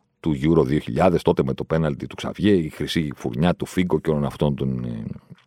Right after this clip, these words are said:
παικτών που έπεσαν πάνω στη Γαλλία, που με κάποιο τρόπο τότε κατάφερε να πάρει και το Euro δύο χρόνια αργότερα, μετά την κατάκτηση του παγκοσμίου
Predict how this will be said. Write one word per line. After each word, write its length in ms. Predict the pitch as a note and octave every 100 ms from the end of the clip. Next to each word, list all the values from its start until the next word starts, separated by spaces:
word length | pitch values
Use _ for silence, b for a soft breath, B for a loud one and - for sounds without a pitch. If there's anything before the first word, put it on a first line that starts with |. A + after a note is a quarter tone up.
| _
παικτών 440 | - - - F#2+ F2
που 80 |
έπεσαν 260 | E2+ D#2+ -
πάνω 200 | - D#2
στη 120 | -
Γαλλία, 340 | G#2+ A2+ F2 - B B B B B B
που 100 | G2
με 80 | E2
κάποιο 280 | - E2+ -
τρόπο 280 | D#2 C#2 C#2
τότε 260 | D2 D2+ - b b b b b
κατάφερε 600 | - D#2+ E2+ D#2+ D#2+ D2+ D2
να 180 | - D2
πάρει 300 | - D2+ D2
και 140 | -
το 100 | C#2+ C2 B1
Euro 280 | D#2+ D2+
δύο 240 | B1 D2 C2+
χρόνια 360 | D2 C#2+ C2+ - -
αργότερα, 680 | C2+ B1 C2+ D2 C#2+ - - _ _
μετά 260 | - C2 C#2
την 100 | C#2
κατάκτηση 520 | - - - A#1+ C#2
του 120 | -
παγκοσμίου 580 | B1+ A#1 A#1 B1+ B1+